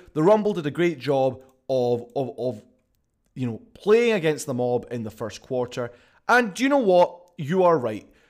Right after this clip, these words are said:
The Mob scored fifteen in the first quarter. The Rumble scored eleven. So that is a close game. The problem is it was then an immediate blowout by second quarter. Um,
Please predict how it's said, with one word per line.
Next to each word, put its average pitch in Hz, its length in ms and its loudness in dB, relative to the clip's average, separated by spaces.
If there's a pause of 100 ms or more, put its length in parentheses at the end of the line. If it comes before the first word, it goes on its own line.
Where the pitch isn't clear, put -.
(120)
The 151 100 -2
Mob 214 300 4
scored 170 320 -2
fifteen 190 640 -2 (120)
in 151 60 -6
the 139 80 -6
first 160 260 -4
quarter. 139 600 -4
The 131 80 -4
Rumble 135 320 -2
scored 123 380 -8
eleven. 104 420 -12
So - 140 -12
that 208 200 4
is 196 80 -4
a 175 60 -6
close - 480 -10
game. 107 300 -12 (500)
The 139 60 -10
problem 208 420 4
is 147 220 2
it 147 160 -2
was 143 120 -6
then 156 160 2
an 147 80 -2
immediate 156 460 -6
blowout 135 400 -2
by 120 100 -4
second 113 400 -8
quarter. 107 400 -8 (460)
Um, 131 380 -2